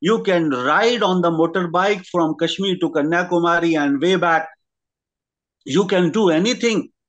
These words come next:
I have seen you playing games in your Isha Foundation grounds.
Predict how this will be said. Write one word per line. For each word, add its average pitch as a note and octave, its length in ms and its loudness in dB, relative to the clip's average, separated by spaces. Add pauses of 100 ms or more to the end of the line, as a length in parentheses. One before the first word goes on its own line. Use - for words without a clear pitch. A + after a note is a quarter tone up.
(200)
I D#3+ 100 -2
have G3 140 0
seen B3 360 -2
you A#3 420 0 (360)
playing A#3 520 2 (420)
games A#3+ 500 2
in G#3 140 -2
your F#3+ 480 0
Isha F#3 380 0
Foundation E3+ 720 0
grounds. D#3 640 0